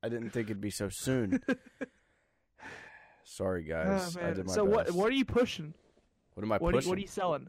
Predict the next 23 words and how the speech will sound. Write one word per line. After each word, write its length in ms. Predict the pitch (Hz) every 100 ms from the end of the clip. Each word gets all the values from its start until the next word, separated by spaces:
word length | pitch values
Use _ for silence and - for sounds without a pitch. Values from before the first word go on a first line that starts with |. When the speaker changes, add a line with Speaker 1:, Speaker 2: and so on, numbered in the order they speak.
| -
Speaker 2:
Yeah, 220 | 190 165
like, 260 | 135 160 143
what, 160 | 180 - - -
what 140 | 196
drugs 280 | 196 196 190
are 40 |
you 140 | 180 151
selling 320 | - 170 143
Speaker 1:
What 60 | 120
Speaker 2:
right 80 | -
now? 80 | 87
Speaker 1:
drugs 200 | 98 95
am 80 |
I 40 | 90
se-, 120 | - -
uh, 480 | - 101 104 104 104 101 - _ _ _ _ _ _ _ _ _ _ -
well, 340 | 95 98 104 - - - - - - _ _ _ _ _ _ _ _ - -
it's 120 | -
some 100 | 123
pretty 240 | - 123 110
bad 260 | 92 87
stuff, 280 | - - 73 -
man. 260 | - 73